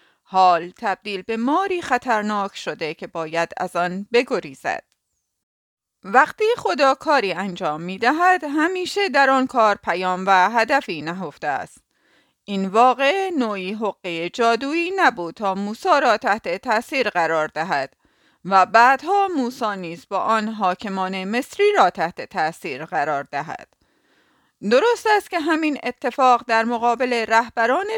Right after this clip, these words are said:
بنی اسرائیل و سپس در حضور فرعون مصر تکرار شد،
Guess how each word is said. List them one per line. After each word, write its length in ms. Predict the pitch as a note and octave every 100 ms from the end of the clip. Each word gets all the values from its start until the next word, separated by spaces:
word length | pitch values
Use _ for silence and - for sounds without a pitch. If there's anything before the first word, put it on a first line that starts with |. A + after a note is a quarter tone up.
| -
بنی 320 | C4+ A3 F3+
اسرائیل 680 | F3+ - - D#3+ D3+ F3 F#3+ - _ _ _ -
و 160 | B3+
سپس 500 | E4 F#4+ F#4+ F4 F4 -
در 200 | C#4+ D#4
حضور 520 | D4+ C#4 E4 E4 D4
فرعون 540 | - A#3+ - A#3+ A#3+
مصر 480 | A#3 B3 G#3+ F3 - -
تکرار 460 | F#3+ D3 - D#3 G#2
شد، 340 | - C#3 F#2